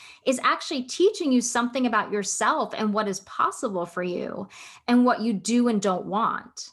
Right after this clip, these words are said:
So allowing your actions to be meant for clarity and refinement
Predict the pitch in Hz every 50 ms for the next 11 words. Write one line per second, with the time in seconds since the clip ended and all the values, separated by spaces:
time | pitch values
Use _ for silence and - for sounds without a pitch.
0 | _ _ _ _ _ _ _ - - 269 269 262 254 240 240 220 262 339 453 440
1 | 359 269 - - - 214 254 277 - - 277 247 220 240 - - 214 214 220 214
2 | 214 208 208 202 185 190 - - - 196 175 - - - - - - 226 233 247
3 | 277 302 311 320 311 285 240 202 175 - - - - 214 - _ _ _ _ _
4 | _ - 226 226 226 214 220 202 190 - - - 220 262 302 330 311 247 196 170
5 | 165 160 - -